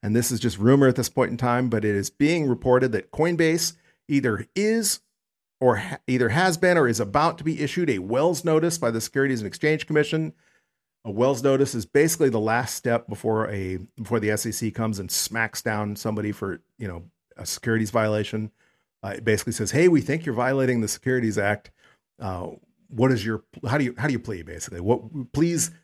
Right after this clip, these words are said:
enlighten us. Why do you think we're wrong?" kind of thing. And details of that are, are sketchy, but, uh, it's probably similar to why Gemini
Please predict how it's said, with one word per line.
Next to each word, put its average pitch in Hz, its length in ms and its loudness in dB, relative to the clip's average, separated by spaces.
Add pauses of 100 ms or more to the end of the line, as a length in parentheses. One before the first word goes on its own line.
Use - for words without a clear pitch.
(100)
enlighten 120 440 0
us. 78 240 -8
Why 117 240 2
do 135 80 0
you 131 80 4
think 117 260 -2
we're 113 80 0
wrong?" 87 440 -4
kind 90 180 -8
of 85 80 -12
thing. 78 260 -10 (640)
And 98 280 -6
details 120 460 2
of 104 100 -2
that 107 180 2
are, 87 180 -2 (200)
are 87 160 -8
sketchy, 131 640 0
but, 95 380 -4 (500)
uh, 113 180 -8
it's 98 220 -8
probably 113 720 0 (180)
similar 113 440 2
to 110 180 -6
why 101 300 -4
Gemini 98 560 -2